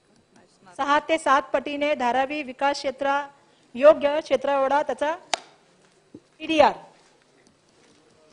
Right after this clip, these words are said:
अध्यक्ष महोदय, हे सगळे आपण जे आकडे ऐकले अध्यक्ष महोदय, ते आपल्या सगळ्यांचे डोळे या ठिकाणी होतील की काय ताई आकडे सांगतायत,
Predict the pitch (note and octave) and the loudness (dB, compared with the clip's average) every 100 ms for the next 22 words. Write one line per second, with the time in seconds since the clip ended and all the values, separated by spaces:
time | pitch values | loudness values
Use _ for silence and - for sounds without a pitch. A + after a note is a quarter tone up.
0 | - A#3+ F4 F4+ F4 E4 E4 E4 D#4+ D#4 | -12 2 2 4 2 4 6 4 2 2
1 | D4 C#4+ D4+ D4+ B3 C4 C#4+ C4 C4+ C4+ | 2 0 -2 0 0 0 -2 -2 -2 -4
2 | G#3+ B3+ C4+ B3 A#3+ B3 C#4 C#4 A3 C4+ | -4 -6 -6 -6 -6 -6 -4 -4 -4 -6
3 | - A3 A#3 C#4 D#4+ B3+ B3+ C4 A#3+ B3 | -6 -2 -2 -2 -2 0 0 0 -2 -4
4 | B3 A#3+ C4 - G#3 G#3 C4 C#4+ D4 D4+ | -6 -6 -8 -12 -16 -14 -12 -12 -8 -4
5 | D#4+ D#4 C4 A3+ A#3 A#3 G3 E3+ F3 A3+ | -4 -2 -2 -2 -4 -6 -8 -12 -10 -4